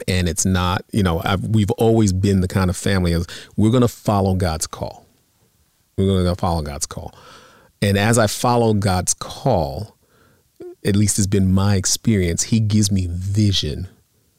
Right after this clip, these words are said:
for why this place or why this position. This was the first time, even, even the church that I, that I, that I, uh,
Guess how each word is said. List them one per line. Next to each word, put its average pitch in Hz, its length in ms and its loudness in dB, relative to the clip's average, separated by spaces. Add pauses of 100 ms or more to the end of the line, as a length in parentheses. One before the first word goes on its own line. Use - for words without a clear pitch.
(640)
for 87 720 0 (100)
why 92 800 0
this 85 260 -6
place - 600 -8 (640)
or 92 240 2
why 87 760 -2 (160)
this - 180 -4
position. - 560 -8 (500)
This 143 220 4
was 160 120 2
the 113 80 2
first - 440 0
time, 101 160 0
even, 226 320 2 (240)
even 233 200 4
the 165 80 4
church - 400 0
that 113 120 2
I, 98 180 2
that 101 220 2
I, 92 260 2
that 98 240 2
I, 90 260 2
uh, 92 300 0